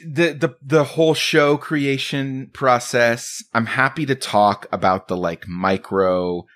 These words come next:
to macro, you know, how, how you go in the case of you, I would imagine from, like, one trick to a whole show.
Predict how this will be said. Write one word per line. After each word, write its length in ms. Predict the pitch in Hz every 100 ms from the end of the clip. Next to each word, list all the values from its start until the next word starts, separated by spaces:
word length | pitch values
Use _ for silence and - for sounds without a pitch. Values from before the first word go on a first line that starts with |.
| _ -
to 140 | 92
macro, 1000 | 95 95 95 - 95 95 90 90 90 90 _ _ _ _ _ _ _ _ -
you 380 | 117 135 123
know, 120 | 107 87
how, 280 | 120 120 135
how 220 | - 156
you 320 | 143 131 165
go 380 | 151 127 117 113
in 200 | 123 127
the 80 | 117
case 320 | - 110 -
of 140 | 95
you, 500 | 117 196 175 127 110 104
I 100 | 113
would 100 | 107
imagine 420 | 104 104 95 98
from, 240 | 92 95 87
like, 240 | 85 -
one 300 | 85 92 92
trick 400 | - 92 87 - _ -
to 180 | 90
a 80 | 85
whole 180 | 92 82
show. 720 | - - 139 131 127 120 120